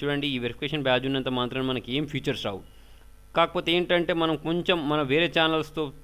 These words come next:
పోల్చుకుంటే ఏంటంటే పక్కకి ఇది కొంచెం స్పెషల్ కనిపిస్తూ ఉంటుంది అన్నట్టు. ప్లస్ ఇంకొకటి ఏంటంటే ఈ పేరు ఏదైతే ఉందో తెలుగు టెక్ ట్యూట్స్ అనేది ఇది ఇంకొకరు వాడలేరు అన్నట్టు. ఇది నాకే ఆ, వచ్చేస్తాయి అన్నట్టుగా. వేరే వాళ్ళు వాడుకోవడానికి యూజ్ లేదు. ప్లస్ ఏంటంటే, ఇప్పుడు నేను for example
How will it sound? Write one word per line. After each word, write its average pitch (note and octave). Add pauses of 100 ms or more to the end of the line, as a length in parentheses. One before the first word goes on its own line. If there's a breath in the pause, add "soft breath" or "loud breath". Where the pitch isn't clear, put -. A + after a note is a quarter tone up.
(120)
పోల్చుకుంటే D3+
ఏంటంటే C#3
పక్కకి C#3+
ఇది D3+
కొంచెం D3
స్పెషల్ E3
కనిపిస్తూ C3
ఉంటుంది A2+
అన్నట్టు. G#2+ (320 soft breath)
ప్లస్ E3+
ఇంకొకటి F#3+
ఏంటంటే E3+ (100)
ఈ F3+
పేరు F#3+
ఏదైతే F3
ఉందో A2+
తెలుగు D3
టెక్ D3
ట్యూట్స్ C#3+
అనేది G#2+ (240 soft breath)
ఇది F3+
ఇంకొకరు A3
వాడలేరు D3
అన్నట్టు. G#2 (360)
ఇది C3+
నాకే E3+ (320 loud breath)
ఆ, B2+ (120)
వచ్చేస్తాయి C#3+
అన్నట్టుగా. A2+
వేరే C#3+
వాళ్ళు E3
వాడుకోవడానికి C#3+
యూజ్ C3+
లేదు. D3
ప్లస్ F3+
ఏంటంటే, F#3 (260 loud breath)
ఇప్పుడు E3
నేను F3+
for E3
example F3